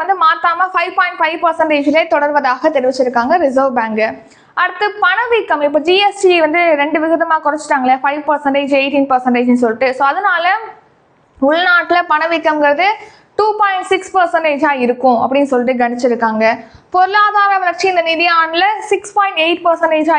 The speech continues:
இருக்கும்னு ரிசர்வ் வங்கி கணிச்சிருக்கு. இதுக்கு முன்னாடி சிக்ஸ் பாயிண்ட் ஃபைவ்-ஆ இருக்கும்னு சொல்லியிருப்பாங்க, இதுக்கு முன்னாடி நடந்த நிதி கொள்கை குழு கூட்டத்துல. இப்போ அது சிக்ஸ் பாயிண்ட் எயிட் பர்சன்டேஜா இருக்கும்னு சொல்லிட்டு அதிகரிச்சிருக்காங்க வளர்ச்சியை, கணிப்பை. உங்களுக்கான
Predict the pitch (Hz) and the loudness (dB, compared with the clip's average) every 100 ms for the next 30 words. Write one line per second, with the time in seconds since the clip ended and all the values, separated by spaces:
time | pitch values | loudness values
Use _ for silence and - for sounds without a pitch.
0 | 277 254 262 392 523 320 320 302 302 262 | 0 0 0 2 0 2 0 0 0 0
1 | 254 254 247 247 262 294 320 339 359 370 | 0 0 0 0 -2 -2 0 0 0 -2
2 | 330 - 359 339 339 311 330 339 311 311 | -4 -2 -4 -4 -2 -2 0 0 0 -2
3 | 330 294 294 285 269 254 262 262 262 302 | 0 0 0 0 -2 -2 -2 -2 0 0
4 | 302 277 254 262 269 262 240 240 - - | 0 -2 0 0 2 4 2 -2 -14 -6
5 | 277 302 302 269 262 254 254 240 247 233 | -2 0 2 0 2 0 0 0 0 -2
6 | 254 294 494 - - - 370 403 381 381 | 0 -2 -2 -10 -16 -4 -2 0 0 0
7 | 381 381 - 440 403 330 370 370 370 359 | -2 -2 -2 -2 0 -2 -2 -2 -2 0
8 | 330 311 294 277 269 277 269 240 233 - | 0 2 2 0 0 -2 0 0 0 -2
9 | 659 622 - - _ 285 311 403 392 370 | -2 -4 -12 -20 _ -4 -2 2 0 2
10 | 269 262 240 233 233 240 240 226 - - | 0 0 0 0 0 -2 -2 -4 -4 -10
11 | _ _ _ _ _ - 269 262 262 - | _ _ _ _ _ -6 -4 -4 -6 -8
12 | - _ _ _ _ _ _ _ _ _ | -14 _ _ _ _ _ _ _ _ _
13 | _ _ - 359 440 427 392 | _ _ -2 -2 0 0 0